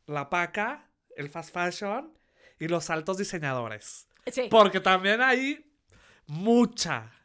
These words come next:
Speaker 2: Mucha
Speaker 1: mucha,
Speaker 2: tela que cortar.
Speaker 1: mucha. Ahí sí, tam-, pero bueno, ha sido más consciente en los últimos años porque sus producciones han sido más, más sustentables. ¿Cómo se llama? Estos procedimientos laborales son más justos.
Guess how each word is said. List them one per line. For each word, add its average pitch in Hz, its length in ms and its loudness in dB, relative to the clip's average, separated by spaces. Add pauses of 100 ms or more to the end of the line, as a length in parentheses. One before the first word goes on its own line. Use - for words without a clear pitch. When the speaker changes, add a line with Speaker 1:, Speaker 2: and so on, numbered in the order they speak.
Speaker 2:
Mucha 262 600 4
Speaker 1:
mucha, 220 400 -2
Speaker 2:
tela 202 340 -6
que 180 160 -14
cortar. 190 240 -12
Speaker 1:
mucha. 175 800 -6 (300)
Ahí 240 260 -4
sí, 262 200 -12
tam-, 190 220 -10 (300)
pero 185 160 -2
bueno, 165 260 -4 (180)
ha 196 140 -6
sido 208 220 -6
más 196 200 -8
consciente 175 340 -12
en 160 60 -10
los 156 160 -14
últimos 139 360 -16
años 131 400 -16 (220)
porque 151 220 -12
sus 151 120 -12
producciones 143 720 -10
han 151 200 -12
sido 143 320 -8
más, 135 340 -10 (220)
más 196 180 -4
sustentables. 156 1120 -6 (220)
¿Cómo 156 160 -16
se 165 60 -18
llama? 156 200 -12
Estos 160 480 -12
procedimientos 139 680 -10
laborales 151 680 -4
son 143 240 -10
más 143 200 -12
justos. 131 840 -12